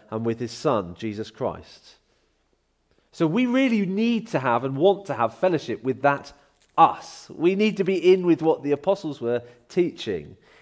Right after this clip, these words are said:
If we depart from that, well, we aren't just breaking away from a particular congregation. We're being told we're breaking fellowship with God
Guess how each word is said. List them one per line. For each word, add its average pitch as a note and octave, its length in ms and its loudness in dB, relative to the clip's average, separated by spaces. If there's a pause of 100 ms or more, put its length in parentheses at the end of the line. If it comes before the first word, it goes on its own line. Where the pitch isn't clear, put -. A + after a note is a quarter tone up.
If C#3+ 180 -6
we G#3 120 0
depart G3 540 -2
from D#3 280 -4
that, E3+ 600 -2 (1200)
well, B2+ 100 -2
we D3 100 2
aren't G3+ 220 2
just D#3+ 240 -6
breaking D3 380 0
away C3+ 240 2
from C3 240 -2
a B2 60 -2
particular - 500 -6
congregation. A#2+ 1000 -6
We're A2+ 160 -4
being E3+ 180 -2
told C#3+ 220 0
we're C#3 120 2
breaking C#3 440 -2
fellowship C#3+ 540 -2
with C3+ 200 -10
God F3 540 -2